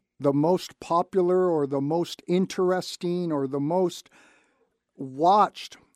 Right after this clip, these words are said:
were, um, the moon landing and when President Nixon, when that time in the country, when we had to go, when the country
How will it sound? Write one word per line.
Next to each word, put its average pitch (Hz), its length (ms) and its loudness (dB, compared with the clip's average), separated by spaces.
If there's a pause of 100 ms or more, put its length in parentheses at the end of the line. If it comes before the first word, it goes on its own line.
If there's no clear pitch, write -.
were, 147 640 0
um, 131 400 -4
the 139 160 0
moon 214 420 10
landing 143 600 2 (1200)
and 165 500 2 (200)
when 160 500 0
President 180 760 2
Nixon, 147 1000 -2 (1500)
when 160 220 2
that 156 180 0
time 190 360 0
in 180 80 2
the 170 80 2
country, 175 500 8
when 151 300 0
we 165 100 2
had 160 400 -6
to 170 140 -4
go, 165 540 0 (1400)
when 147 220 0
the 143 80 -2
country 151 840 -2